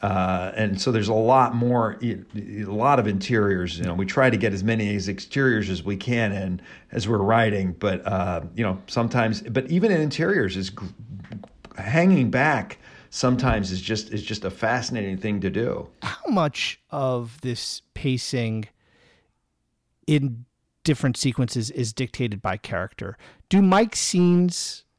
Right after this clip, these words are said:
Speaker 2: does Mike's story have a, is, is how much of the cinema is, obviously Mike has a pace himself, and so therefore it's gonna be that.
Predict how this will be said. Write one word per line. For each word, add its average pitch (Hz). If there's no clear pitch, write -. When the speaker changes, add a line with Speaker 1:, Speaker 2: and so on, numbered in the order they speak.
Speaker 2:
does 131
Mike's 147
story 143
have 127
a, 123
is, 147
is 143
how 196
much 185
of 165
the 139
cinema 139
is, 117
obviously 147
Mike 120
has 113
a 98
pace 113
himself, 110
and 104
so 110
therefore 104
it's -
gonna 104
be 98
that. 104